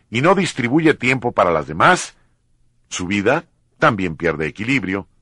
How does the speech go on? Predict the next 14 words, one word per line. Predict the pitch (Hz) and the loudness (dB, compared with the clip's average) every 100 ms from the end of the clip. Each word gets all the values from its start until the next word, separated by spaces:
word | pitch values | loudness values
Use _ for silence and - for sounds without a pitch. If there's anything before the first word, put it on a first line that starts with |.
| _ _ _ _ _ _ | _ _ _ _ _ _
y | 98 | -8
usted | 82 - 175 | -8 -2 -2
puede | - 101 80 | -2 -8 -8
sentirlo. | 71 67 71 60 62 - _ _ _ _ _ | -12 -14 -14 -14 -16 -20 _ _ _ _ _
Se | - 139 | -4 0
sentirá | 135 113 127 165 | 0 2 4 6
bajo | 143 - 92 | 6 4 0
demasiada | 78 71 71 - 110 135 - | -2 -4 -8 -2 2 2 2
presión. | 73 - 85 73 - _ _ _ _ _ _ _ _ | -4 -8 -8 -8 -12 _ _ _ _ _ _ _ _
Se | - 143 | -4 -2
sentirá | 139 120 120 147 151 - _ _ _ _ _ _ | 0 0 2 2 2 -2 _ _ _ _ _ _
bajo | 65 85 - 73 | -2 0 0 -4
mucho | 90 165 - 73 | -4 -4 -4 -8
estrés. | - 78 71 - - | -6 -6 -6 -10 -20